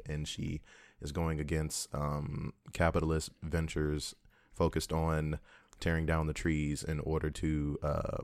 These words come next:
build condos for over, uh, priced individuals and spreading gentrification throughout the, the area. And she, um, she is using the peanut butter falcon.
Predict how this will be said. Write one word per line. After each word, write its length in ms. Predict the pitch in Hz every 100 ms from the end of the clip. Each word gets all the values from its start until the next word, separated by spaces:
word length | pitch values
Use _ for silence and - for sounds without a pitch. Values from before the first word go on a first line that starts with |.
| 82
build 400 | 80 78 76 -
condos 680 | - 82 80 78 78 80 78 -
for 400 | 80 78 80 - - _ -
over, 440 | 82 76 76 78 - - _ - - _ _ _ - -
uh, 380 | 82 62 55
priced 440 | - 85 78 78 -
individuals 760 | 87 80 76 73 73 73 - - -
and 260 | 80 76 76
spreading 540 | - 80 73 76 80
gentrification 760 | 78 82 - 80 - 78 - -
throughout 240 | 80 - 78
the, 240 | 80 80 -
the 100 | -
area. 380 | 76 82 - - -
And 220 | - 151 151
she, 180 | 80
um, 360 | 80 76 73 82 - -
she 200 | - 78
is 200 | 76 80
using 320 | 85 80 78
the 240 | 76 76 73
peanut 200 | 85 78
butter 200 | 78 76
falcon. 440 | - 76 - 78